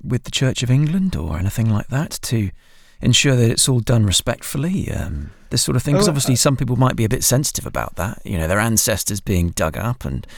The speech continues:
Speaker 1: disturbed.
Speaker 2: Oh, absolutely, we do. You have to get legal permission to excavate burials. You can't just go and, and, uh, dig up these things willy-nilly.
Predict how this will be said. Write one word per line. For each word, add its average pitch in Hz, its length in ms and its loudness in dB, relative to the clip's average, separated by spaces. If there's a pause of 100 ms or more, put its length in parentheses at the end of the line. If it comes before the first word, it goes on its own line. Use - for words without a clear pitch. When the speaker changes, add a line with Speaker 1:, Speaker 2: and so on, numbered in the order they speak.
(140)
Speaker 1:
disturbed. 107 640 -2 (840)
Speaker 2:
Oh, 208 100 -2
absolutely, 196 540 -2
we 151 80 -4
do. 117 320 -2 (360)
You 151 140 0
have 127 260 -2
to - 80 -12
get 131 160 0
legal 131 340 -2
permission 127 640 -4
to 110 300 -2
excavate 110 720 -6 (120)
burials. 101 500 -4 (260)
You 117 120 -10
can't 113 300 -8
just 104 180 -8
go 107 140 -2
and, 104 140 -6
and, 117 220 -8
uh, 113 200 -6
dig 110 200 -4
up 107 140 -4
these 104 280 -6
things 107 300 -14
willy-nilly. 104 640 -6